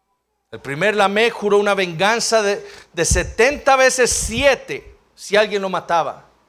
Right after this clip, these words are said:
El segundo Lamec, por la ironía de Dios, vi-, vivió setecientos setenta y siete años. Y algunos dicen que Dios no se mofa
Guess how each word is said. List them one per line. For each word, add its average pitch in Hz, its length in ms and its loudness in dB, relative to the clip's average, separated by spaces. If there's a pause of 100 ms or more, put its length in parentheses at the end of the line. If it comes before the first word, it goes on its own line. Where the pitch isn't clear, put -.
(1300)
El 113 80 -12
segundo 190 360 -6
Lamec, 175 480 -4 (680)
por 147 160 -10
la 143 80 -4
ironía 151 420 -6
de 175 100 -4
Dios, 156 280 -8
vi-, 139 220 -16
vivió 151 640 -10
setecientos 160 1040 -16
setenta 120 480 -18
y 104 60 -18
siete 120 420 -18
años. - 420 -20 (1900)
Y 127 60 -14
algunos 165 340 -6
dicen 165 300 -6
que 147 160 -6
Dios 165 220 -8
no 175 120 -10
se 156 140 -10
mofa 147 560 -6